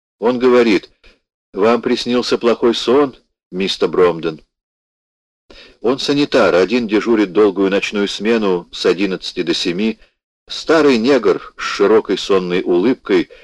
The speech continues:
и длинной шаткой шеей. Запах от него такой, как будто он немного выпил. "Ну-ка, усните, мистер Бромден". Иной раз он отвязывает на мне простыню,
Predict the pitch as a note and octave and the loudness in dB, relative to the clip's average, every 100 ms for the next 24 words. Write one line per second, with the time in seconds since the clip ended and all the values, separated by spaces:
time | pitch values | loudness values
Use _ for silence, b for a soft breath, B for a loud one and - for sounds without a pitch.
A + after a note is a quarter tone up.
0 | B A#2+ D#2+ G2 C3 C3+ A#2 G#2 - G2 | B -8 -2 2 2 0 -4 -4 -2 -2
1 | G2 - A#2 - F2 D#2 D2 B1+ - _ | -2 -4 -6 -2 0 0 0 -6 -16 _
2 | _ _ - D#2+ C3+ C#3 A#2+ A2+ G2+ F#2+ | _ _ -10 0 2 2 0 -4 -2 -2
3 | E2+ - F2 D#3 D3+ A#2+ F2+ F#2+ A#2+ - | 0 0 0 2 2 2 -2 -2 -4 -2
4 | G2+ F#2+ E2+ D#2+ F2 D#2 D2 D2+ - D2 | -2 -2 -6 -6 -6 -4 -2 -4 -4 -12
5 | - _ _ _ _ _ - G#2+ D#3+ - | -16 _ _ _ _ _ -6 -4 -2 2
6 | D3+ C#3+ C3+ - A2+ - G#2+ C3+ G3 - | 4 6 4 0 -4 -4 -4 0 0 0
7 | F#2+ C#2+ - _ b b - G2 E3+ - | -4 -4 -8 _ b b -6 2 2 2
8 | - D#2 D#2 E2 D2 C#2 A#1+ _ _ _ | -2 -2 0 0 -2 -12 -16 _ _ _
9 | _ _ _ _ _ _ _ _ _ _ | _ _ _ _ _ _ _ _ _ _
10 | _ - E2+ B2 D#3 D#3 D3+ B2 B2 A#2 | _ -10 -2 2 4 4 2 0 0 0
11 | - A2 A#2 G2+ F#2+ F#2+ - E2+ D#2+ F2+ | 0 2 2 2 2 2 0 -6 -2 -2
12 | F2+ - E2 - F2+ D#2 D#2 | -2 -4 -8 -4 -6 -4 -6